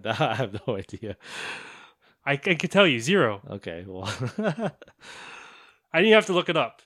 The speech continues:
Speaker 1: Uh, yeah. <laughs> Do
Speaker 2: Okay.
Speaker 1: they, is that your requirement? Is that, is that, is that, um
Speaker 2: If you're, if you, if you were the top player in the league for at least one year,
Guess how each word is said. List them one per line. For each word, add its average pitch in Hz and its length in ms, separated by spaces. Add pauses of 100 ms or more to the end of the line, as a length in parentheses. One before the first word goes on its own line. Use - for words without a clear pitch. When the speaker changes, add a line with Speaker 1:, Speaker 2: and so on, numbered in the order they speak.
(180)
Speaker 1:
Uh, - 220
yeah. 117 380 (260)
<laughs> 175 640 (1700)
Do 127 140
Speaker 2:
Okay. - 20
Speaker 1:
they, 131 240
is 127 180
that 151 160
your 160 120
requirement? 151 720
Is 107 140
that, 110 220
is 104 160
that, 117 260
is 101 180
that, 107 180
um 98 420
Speaker 2:
If 170 120
you're, 277 300 (100)
if 190 240
you, 208 240 (140)
if 170 120
you 190 120
were 285 100
the 262 140 (200)
top 196 320 (540)
player 160 500 (760)
in 165 120
the 147 100
league 151 320
for 139 320
at 156 200
least 196 260
one 151 400
year, 127 460